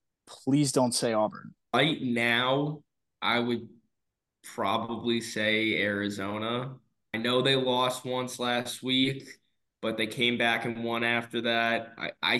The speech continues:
Speaker 2: just think that they're probably the most complete team outside of the other three. So I'm gonna give them the bid,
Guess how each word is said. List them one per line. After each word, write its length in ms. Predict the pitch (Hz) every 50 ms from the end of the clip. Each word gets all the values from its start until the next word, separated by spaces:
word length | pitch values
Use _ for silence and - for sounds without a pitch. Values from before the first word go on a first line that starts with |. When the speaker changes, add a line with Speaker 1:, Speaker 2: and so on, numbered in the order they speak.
| 127 -
Speaker 2:
just 260 | - 135 127 - -
think 200 | - 143 139 143
that 160 | 139 123 104 -
they're 200 | 120 123 120 117 117 -
probably 480 | 123 113 117 117 123 120 117 123 120 117
the 100 | 120 117
most 260 | 117 117 113 113 -
complete 400 | 120 113 104 - 113 113 110 110
team 220 | - 113 113 110
outside 420 | 113 104 104 107 - 117 110 107 107
of 100 | 104 104
the 120 | 104 104
other 160 | 98 101 98 95
three. 500 | - 110 110 110 110 123 139 139 - - - - _ _ _ _ _ _ -
So 360 | - - - 123 113 113 113
I'm 200 | 110 113 117 123
gonna 120 | 123 120 120
give 340 | 113 120 120 117 110 117 120
them 220 | 117 113 117 120
the 60 | 120 120
bid, 600 | 120 123 123 127 127 131 131 131 135 - -